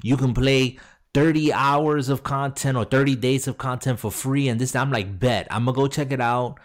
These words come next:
I just wanna experience this." So I got on there, and I'm looking at it, and it's like,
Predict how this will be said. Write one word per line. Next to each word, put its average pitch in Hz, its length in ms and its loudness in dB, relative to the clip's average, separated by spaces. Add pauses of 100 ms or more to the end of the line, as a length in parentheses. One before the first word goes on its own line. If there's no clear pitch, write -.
(760)
I 117 120 2
just 123 160 0
wanna 117 200 2
experience 113 580 -2
this." 76 460 -8 (580)
So - 160 -2
I 123 140 0
got 143 300 2
on 160 240 4
there, 185 480 2 (560)
and 123 200 0
I'm 117 160 0
looking 170 360 0
at 170 320 2
it, 180 360 -2 (260)
and 131 140 0
it's 147 200 0
like, 123 280 -2